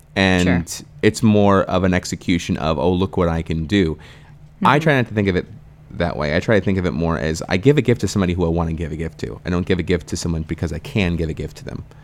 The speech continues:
Speaker 1: you know?
Speaker 2: Yeah. And, and when we talk about gift giving, I mean, it really, it was important, but like you mentioned, it was kind of a, a modest role in the past, and it slowly inched towards the forefront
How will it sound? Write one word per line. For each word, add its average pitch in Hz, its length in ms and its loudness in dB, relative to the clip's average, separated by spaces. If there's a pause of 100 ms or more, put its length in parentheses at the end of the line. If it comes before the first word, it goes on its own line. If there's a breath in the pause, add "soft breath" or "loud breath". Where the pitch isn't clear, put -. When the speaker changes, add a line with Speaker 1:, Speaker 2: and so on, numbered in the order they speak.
(200 loud breath)
Speaker 1:
you 87 160 0
know? 82 140 0
Speaker 2:
Yeah. 135 240 -2 (920 loud breath)
And, 220 240 6
and 220 300 4
when 226 180 4
we 233 60 6
talk 262 240 2
about 170 260 4
gift 180 280 0
giving, 143 440 2 (640)
I 180 60 6
mean, 185 180 6
it 208 160 4
really, 247 640 2 (1160 soft breath)
it 240 120 8
was 233 240 6
important, 269 480 2
but 226 120 6
like 190 240 4
you 226 120 6
mentioned, 175 500 4
it - 80 -2
was 214 160 4
kind 254 240 4
of 190 160 2
a, 175 240 2
a 175 80 4
modest 180 580 4
role 170 320 6
in 160 100 2
the 139 60 2
past, 160 460 -2
and 151 140 -4
it - 160 -10
slowly 175 560 0
inched 160 260 -4
towards 160 280 -2
the 143 100 -10
forefront 131 560 -8